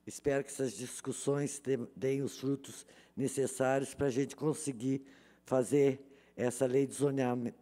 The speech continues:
zoneamento boa pra todos. Beatinho, por favor, uma, uma imagem aqui. Eu vou ser bem breve.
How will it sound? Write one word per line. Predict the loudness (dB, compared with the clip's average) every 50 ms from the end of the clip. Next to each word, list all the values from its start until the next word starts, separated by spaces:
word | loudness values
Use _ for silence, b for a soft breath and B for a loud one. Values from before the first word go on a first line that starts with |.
| -10
zoneamento | -4 0 0 0 2 2 0 0 0 -2 -2 -4 -4 -8 -10 -6
boa | 2 4 6 6 6 6
pra | 4 4 2 2
todos. | 2 2 2 4 2 2 0 -4 -12 -14 -14 -16 -18 -20 _ _ _ _ -20 -20 -20 _ _ _ _ _ _ _ _ _ _ _ _ -18 b b b b b b b
Beatinho, | 0 2 2 2 0 0 -2 0 0 -2
por | 0
favor, | 2 2 2 4 6 6 6 6 6
uma, | 6 4 2 2
uma | 2 2 4 4 4
imagem | 4 4 4 6 6 6 4 2
aqui. | 0 2 2
Eu |
vou | 4 2
ser | 2 2 2 4
bem | 6 6 6 6
breve. | 6 6 8 8 8 6 6 4 0 -2